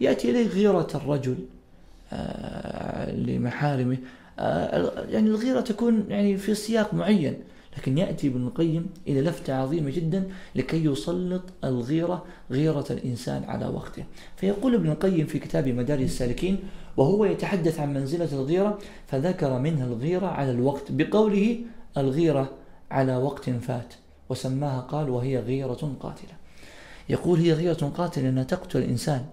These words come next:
لأنه تجعل الإنسان يعني يص-، يصاب بالندم،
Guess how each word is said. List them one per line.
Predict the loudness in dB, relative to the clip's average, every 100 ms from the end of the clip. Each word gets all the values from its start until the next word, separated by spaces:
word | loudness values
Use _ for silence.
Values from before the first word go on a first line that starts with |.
| -4
لأنه | -2 0 0 -4 -8 0
تجعل | 2 4 2 0
الإنسان | -2 -2 -4 -2 0 0 -4 -4
يعني | -2 -2 -4 -6
يص-، | -8 -6
يصاب | -2 0 0
بالندم، | 0 2 2